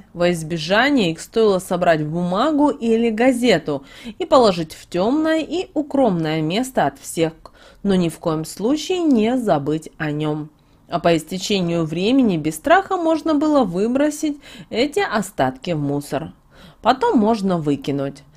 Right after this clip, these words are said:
Дожди шестнадцатого а-, апреля традиционно означали, что наступившая весна будет достаточно поздней и без ясных дней.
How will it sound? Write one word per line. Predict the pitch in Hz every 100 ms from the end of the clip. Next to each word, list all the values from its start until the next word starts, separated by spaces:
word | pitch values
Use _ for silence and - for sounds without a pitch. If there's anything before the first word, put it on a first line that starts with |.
| - -
Дожди | - 175 170 160 156 151
шестнадцатого | - 226 302 320 320 - 330 330 -
а-, | 262 262 -
апреля | 277 302 311 294
традиционно | - 180 160 151 - 165 165 160
означали, | 151 156 156 151 190 220 277 226
что | - 180
наступившая | 170 180 - 254 262 175 - 180 156
весна | 156 - 208 285 349 - - 226 294
будет | 392 359 262
достаточно | 254 - 160 147 - 156 143
поздней | - 190 269 285 330 320
и | - 226 262
без | 254 151 156 175 180 -
ясных | 151 143 135 139 - 139 131
дней. | 147 151 139 147